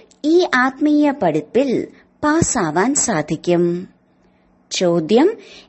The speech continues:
ഏത് കുട്ടികൾക്കാണോ ദിവ്യബുദ്ധി ലഭിച്ചിരിക്കുന്നത്, അവരുടെ അടയാളങ്ങൾ എന്തെല്ലാമാണ്?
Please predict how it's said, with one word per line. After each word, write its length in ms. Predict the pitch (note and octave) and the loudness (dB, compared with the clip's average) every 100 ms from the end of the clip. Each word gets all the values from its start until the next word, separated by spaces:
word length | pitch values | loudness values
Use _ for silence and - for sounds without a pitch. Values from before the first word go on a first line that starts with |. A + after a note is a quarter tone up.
| - | 2
ഏത് 340 | C#4 E4 E4+ - | 4 4 2 -2
കുട്ടികൾക്കാണോ 1000 | B3 A3+ G#3 G#3 G3+ F#3+ E3+ F#3 F#3+ - | -2 2 2 2 2 0 2 0 0 -4
ദിവ്യബുദ്ധി 800 | E3 G#3 G#3+ C4+ A3+ A3 F3+ A3 | -2 0 2 2 2 0 -2 -2
ലഭിച്ചിരിക്കുന്നത്, 1160 | G#3+ F3+ C#3+ D3 E3 E3+ F#3 F3 F3 G#3+ B3+ F#3 - - - - - | -2 -2 -2 -2 -2 0 0 2 4 4 2 0 -8 -20 -20 -10 -4
അവരുടെ 500 | C#4+ D4+ D4+ C#4+ - | 0 0 2 0 0
അടയാളങ്ങൾ 840 | A3+ G#3 A3 A3+ B3 A#3 A3+ A#3 B3+ - | -2 2 4 4 2 0 0 -2 -4 -2
എന്തെല്ലാമാണ്? 1200 | F3 E3 F3+ F#3 G3 G3 F3 D3+ D#3 F3 E3+ | -2 0 0 0 0 0 -2 0 0 0 0